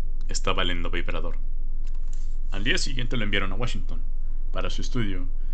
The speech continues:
que fue encargado al F B I, y al no entender su funcionamiento, lo denominaron como The Thing o La Cosa. ¿Acaso La Cosa, o The Thing,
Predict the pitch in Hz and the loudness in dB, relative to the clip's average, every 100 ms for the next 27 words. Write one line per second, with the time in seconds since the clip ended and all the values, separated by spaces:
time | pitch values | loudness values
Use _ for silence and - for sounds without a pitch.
0 | - - 92 - 113 120 113 113 113 104 | 0 0 0 0 0 0 0 0 0 0
1 | 113 113 113 104 101 - - - - 113 | 0 0 0 0 0 0 0 0 0 0
2 | 98 95 123 127 120 120 120 110 110 104 | 0 0 0 0 0 0 0 0 0 0
3 | 101 101 - 107 - - - - - 107 | 0 0 0 0 0 0 0 0 0 0
4 | - 92 90 90 95 101 92 85 87 113 | 0 0 0 0 0 0 0 0 0 0
5 | 113 - - - - - - - - 120 | 0 0 0 0 0 0 0 0 0 0
6 | - 90 - - - - - - - - | 0 0 0 0 0 0 0 0 0 0
7 | - - - - - 147 95 98 - 95 | 0 0 0 0 2 2 2 0 0 0
8 | 82 80 - - - - - 101 90 - | 0 0 0 0 0 0 0 0 0 0
9 | 98 | 0